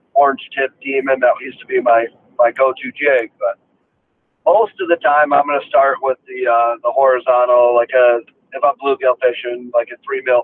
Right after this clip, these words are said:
Fiska. It's usually my go-to, or three mil Scandia.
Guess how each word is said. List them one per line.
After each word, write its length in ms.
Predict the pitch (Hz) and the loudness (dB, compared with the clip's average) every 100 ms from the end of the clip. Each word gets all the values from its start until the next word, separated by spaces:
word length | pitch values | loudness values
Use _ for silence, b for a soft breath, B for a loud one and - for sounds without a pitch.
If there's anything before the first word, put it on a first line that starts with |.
| - | -2
Fiska. 380 | 110 _ - - _ _ b b _ | -12 _ -20 -20 _ _ b b _
It's 160 | - - | -14 -6
usually 320 | 131 123 127 | -6 -2 -2
my 160 | 120 123 | 2 0
go-to, 520 | 117 127 120 131 127 | 0 -2 -2 -2 0
or 340 | 127 117 117 113 _ | 2 2 0 -6 _
three 160 | - - | -10 -8
mil 460 | 127 123 120 120 _ _ _ | 0 2 2 0 _ _ _
Scandia. 760 | - 135 127 123 120 120 117 | -12 -8 -8 -4 0 2 2